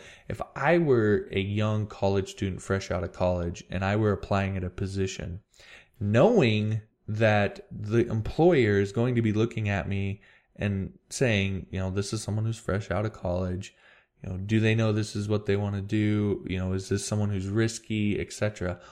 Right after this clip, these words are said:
All the questions that you might have of someone who is young, then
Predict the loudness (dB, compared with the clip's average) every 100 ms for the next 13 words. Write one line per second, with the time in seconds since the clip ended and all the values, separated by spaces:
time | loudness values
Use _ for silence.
0 | -8 0 2 2 2 2 2 -2 -6 -2
1 | -2 -2 -2 -4 -4 -4 -4 -4 -6 -8
2 | -6 -6 -6 -6 -6 -4 -2 -2 -2 -4
3 | -8 -12 _ -20 -20 _ -6 0 2 2
4 | 0